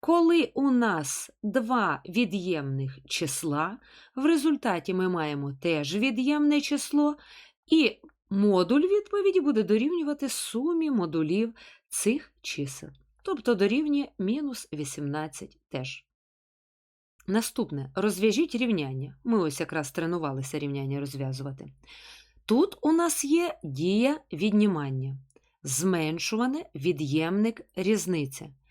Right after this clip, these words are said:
Щоб знайти невідоме зменшуване,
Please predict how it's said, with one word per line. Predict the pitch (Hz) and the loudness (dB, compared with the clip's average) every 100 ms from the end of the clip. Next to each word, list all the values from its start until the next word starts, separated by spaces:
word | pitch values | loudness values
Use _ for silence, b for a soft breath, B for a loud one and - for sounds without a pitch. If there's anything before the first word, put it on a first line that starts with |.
| b b b | b b b
Щоб | - - 254 302 | -8 0 2 2
знайти | 320 359 359 359 208 | 0 0 0 2 2
невідоме | 185 175 180 165 190 254 359 | 2 2 0 2 2 4 2
зменшуване, | 320 285 311 226 175 160 - 180 175 180 | 2 2 2 2 0 -2 -4 -2 -2 -4